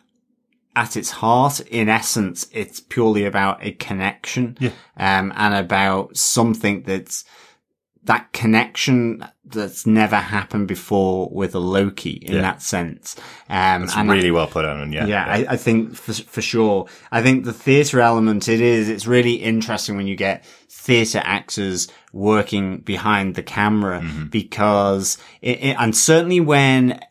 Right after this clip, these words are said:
Speaker 1: I, I guess it comes to the likes of very big, extravagant characters like Loki, I think, like, uh, with Doctor Strange,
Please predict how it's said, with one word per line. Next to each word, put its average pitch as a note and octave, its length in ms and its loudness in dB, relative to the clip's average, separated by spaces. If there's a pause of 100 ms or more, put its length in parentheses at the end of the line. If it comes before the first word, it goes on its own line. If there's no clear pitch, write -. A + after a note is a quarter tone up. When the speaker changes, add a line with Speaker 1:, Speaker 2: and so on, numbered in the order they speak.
Speaker 1:
I, C#3 220 -2
I C#3 80 -2
guess E3 300 -2
it E3+ 120 -8
comes C3+ 540 0
to A2+ 400 2
the G2+ 160 -4
likes G2 560 -2
of G2 420 0 (460)
very C#3 400 -2
big, A2 420 2
extravagant G#2 960 -2
characters G#2 680 -4
like G#2 380 2
Loki, A2 720 0 (200)
I F#2+ 100 -4
think, G2+ 280 0
like, F2+ 460 -4
uh, F#2 300 -2
with F2+ 200 -4
Doctor G2 320 -2
Strange, G#2 840 0